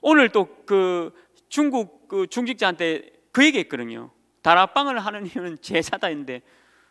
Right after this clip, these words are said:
어, 그, 이게 연결되는 거예요. 또 얼마나 감사한지.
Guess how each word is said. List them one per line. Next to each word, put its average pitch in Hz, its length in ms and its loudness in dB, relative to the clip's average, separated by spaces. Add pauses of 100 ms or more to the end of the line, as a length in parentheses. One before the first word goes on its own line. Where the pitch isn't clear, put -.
(400)
어, 208 380 -20 (140)
그, 294 260 0 (400)
이게 233 240 0
연결되는 214 580 4
거예요. 127 220 -2
또 110 280 -12 (2000)
얼마나 269 420 6
감사한지. 160 720 -4